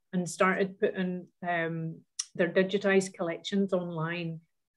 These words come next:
Um, you'll find a lot of the images in the Glasgow story you'd also be able to find in Scran, but not all of it. The other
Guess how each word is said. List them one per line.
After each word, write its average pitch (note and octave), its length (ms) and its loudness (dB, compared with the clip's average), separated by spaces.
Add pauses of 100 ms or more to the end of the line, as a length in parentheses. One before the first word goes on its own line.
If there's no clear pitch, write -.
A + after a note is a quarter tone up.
(460)
Um, F3 360 4
you'll A#3 200 6
find C4+ 500 6 (100)
a A#3 60 4
lot A3+ 180 4
of G#3 80 -4
the A3 120 4
images A#3 380 2
in G#3+ 60 -2
the G#3 60 0
Glasgow G#3+ 380 2
story B3+ 340 4
you'd G#3 200 4
also G3 280 4
be G#3+ 80 4
able G3+ 140 4
to F#3+ 160 -18
find G3 360 0 (140)
in F3+ 140 -4
Scran, F#3 680 0 (540)
but G#3 160 4
not G#3 220 6
all F#3+ 260 6
of G3 100 0
it. A#3+ 160 4 (340)
The A3 120 8
other A#3 460 6